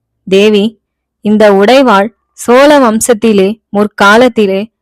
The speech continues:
பிரசித்தி பெற்றிருந்த சக்கரவர்த்திகள் காலத்திலிருந்து வந்தது. கரிகால் வளவனும் நெடுமுடி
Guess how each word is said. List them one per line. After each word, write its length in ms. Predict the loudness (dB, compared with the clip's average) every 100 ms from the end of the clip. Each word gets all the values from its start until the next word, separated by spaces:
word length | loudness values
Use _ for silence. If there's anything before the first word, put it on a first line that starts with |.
| _
பிரசித்தி 480 | -6 -4 -4 -6 -4
பெற்றிருந்த 800 | -4 -4 -2 -2 -2 -4 -6 -6 _ _
சக்கரவர்த்திகள் 1000 | -6 -4 0 2 2 0 -2 -2 -2
காலத்திலிருந்து 1000 | -2 0 0 0 0 0 0 -2 -4 -6 -6
வந்தது. 540 | -8 -6 -4 -6 -6 _ _ _ _ _ -4
கரிகால் 480 | 0 2 2 2 2
வளவனும் 580 | 2 0 0 -2 -2 -6 -10 _ _ -4
நெடுமுடி 500 | 0 2 4 2 0